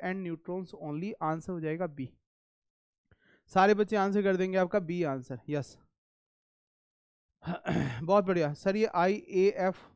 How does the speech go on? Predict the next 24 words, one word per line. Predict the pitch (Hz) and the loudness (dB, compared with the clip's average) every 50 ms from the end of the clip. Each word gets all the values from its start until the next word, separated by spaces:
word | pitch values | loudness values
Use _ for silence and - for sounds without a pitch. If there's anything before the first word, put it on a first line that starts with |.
| _ - | _ -4
के | 185 180 | -2 0
लिए | 185 190 190 190 175 160 | 0 0 0 -2 -4 -8
सफिशिएंट | - - 165 165 165 175 156 180 175 175 180 180 | -6 -8 -6 -6 -6 -8 -4 -4 -4 -4 -4 -6
होगा? | 180 175 180 170 | -6 -6 -4 -2
हाँ | 170 185 180 180 | 0 0 0 0
बिल्कुल, | 196 208 190 180 196 175 | 0 -2 -2 -2 -4 -4
बिल्कुल, | 165 165 156 165 165 160 | -4 -6 -8 -8 -10 -6
सिवा | - 180 175 180 185 175 | -4 -2 0 0 0 0
सिसोदिया, | - 180 170 156 170 170 165 170 190 208 220 _ _ _ _ _ _ _ _ _ - | -2 -8 -10 -8 -8 -8 -6 -4 -4 -4 -6 _ _ _ _ _ _ _ _ _ -8
ये | 151 151 | -8 -6
सबके | - - 196 180 _ - 220 | -2 -2 -4 -4 _ -2 0
लिए | 214 220 | 0 0
सफिशिएंट | 208 - 196 175 175 180 - - 180 170 170 160 | 0 -2 -4 -6 -6 -8 -4 -4 -4 -4 -2 -2
रहेगा | 165 160 165 190 208 | -2 -2 -2 -4 -4
जितने | 190 175 170 - 175 175 | -6 -6 -8 -8 -8 -6
भी | 165 175 | -2 -2
आप | 170 165 160 170 | -2 0 0 -2
एग्जाम | 160 147 151 147 147 139 139 | -4 -4 -4 -4 -4 -4 -6
देंगे, | 127 123 127 120 120 - _ _ _ _ _ _ _ _ _ _ _ _ _ _ - | -8 -12 -12 -14 -18 -20 _ _ _ _ _ _ _ _ _ _ _ _ _ _ -4
आईएएफ़ | - 127 160 175 175 - 165 165 170 175 180 175 - | -2 0 0 0 0 -2 -2 0 0 0 0 -2 -4
दे | 175 190 196 | -4 -2 0
या | 202 196 190 - | 0 0 0 0
आईएएस | - 160 165 170 170 - 160 151 147 143 143 135 | 0 0 0 0 -2 -4 -4 -2 -2 -2 -2 -4
दे, | 135 135 139 131 | -6 -8 -8 -8